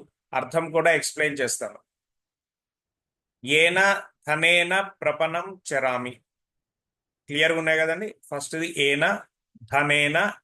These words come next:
ప్రపనం చరామి. ధనేన దేవా ధనం ఇచ్చమానః. ధనం ఇచ్చమానః అని కలిపి చదువుతాం. దీని అర్థం ఏంటి? ఇక్కడ మనకి సంధి వస్తుంది. ధనం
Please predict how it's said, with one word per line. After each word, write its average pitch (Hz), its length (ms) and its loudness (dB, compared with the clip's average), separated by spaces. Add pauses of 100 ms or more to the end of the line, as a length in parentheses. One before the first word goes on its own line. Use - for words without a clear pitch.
(280)
ప్రపనం 143 480 -2 (320)
చరామి. 117 460 -2 (1080)
ధనేన 160 540 2 (720)
దేవా 135 440 0 (920)
ధనం 165 360 -2 (320)
ఇచ్చమానః. 147 840 -4 (680)
ధనం 156 340 -2
ఇచ్చమానః 139 920 -2
అని 147 200 -4
కలిపి 139 260 -2
చదువుతాం. 143 400 -2 (140)
దీని 131 180 -4
అర్థం 139 260 -4
ఏంటి? 147 200 -4
ఇక్కడ 160 200 -4 (180)
మనకి 143 240 -6
సంధి 139 320 -4
వస్తుంది. 147 440 -2 (840)
ధనం 151 280 0